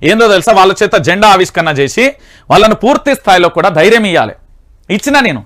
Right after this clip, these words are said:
నీ ప్రభుత్వం ఏం చేసింది? చెట్టుకు ఆకులు రాలిపోయినట్టు వీళ్ళు పోతా ఉంటే వాళ్ళ కనీసం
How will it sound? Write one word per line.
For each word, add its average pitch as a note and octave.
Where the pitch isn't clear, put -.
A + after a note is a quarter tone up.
నీ F#3
ప్రభుత్వం C4
ఏం C#4
చేసింది? C#4
చెట్టుకు A#3+
ఆకులు B3
రాలిపోయినట్టు B3
వీళ్ళు G#3+
పోతా A3+
ఉంటే G#3
వాళ్ళ F#3+
కనీసం G3+